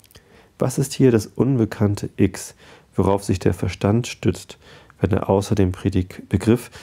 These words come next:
von A ein demselben fremdes Prädikat B aufzufinden glaubt, welches er gleichwohl damit verknüpft zu sein erachtet?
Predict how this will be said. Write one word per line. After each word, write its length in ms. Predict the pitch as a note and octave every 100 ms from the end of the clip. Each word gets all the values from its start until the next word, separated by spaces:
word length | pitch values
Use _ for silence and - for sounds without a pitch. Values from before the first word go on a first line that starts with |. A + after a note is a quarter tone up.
| - -
von 280 | - F#2+
A 340 | - F2+ G#2 B2 - - _ _ _ _ -
ein 180 | G2+ F#2 -
demselben 500 | G2 F#2 F#2+ G2 A#2
fremdes 420 | - G2+ A2 A2+
Prädikat 600 | - G2 F#2 G2 F#2 -
B 340 | G#2+ G2+ A2+ - -
aufzufinden 760 | G#2 A2+ - F#2 - F2 F#2+
glaubt, 400 | F2+ F2 F2+ G2+ - - - _
welches 300 | G#2 G2+ G#2+
er 120 | G#2+
gleichwohl 760 | - F#2+ G#2+ - - G#2 A2+ A2+
damit 260 | G2 F#2+
verknüpft 540 | - G2+ - G#2+ - -
zu 140 | F#2+
sein 240 | E2+ E2
erachtet? 560 | E2+ F2 - - - -